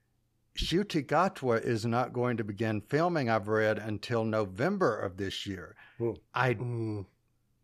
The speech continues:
Speaker 1: just wonder if there could be more than one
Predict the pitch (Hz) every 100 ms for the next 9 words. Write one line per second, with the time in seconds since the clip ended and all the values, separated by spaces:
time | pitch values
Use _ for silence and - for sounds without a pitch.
0 | - 143 165 175 - 175 208 254 254 196
1 | 180 175 151 139 _ _ _ _ _ -
2 | 131 - 131 131 139 110 113 123 123 120
3 | 131 117 120 120 113 107 107 110 110 107
4 | 98